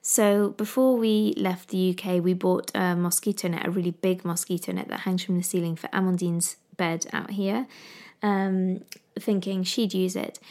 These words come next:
Because you can't put mosquito repellent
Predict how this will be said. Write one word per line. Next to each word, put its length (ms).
Because 240
you 80
can't 380
put 500
mosquito 920
repellent 840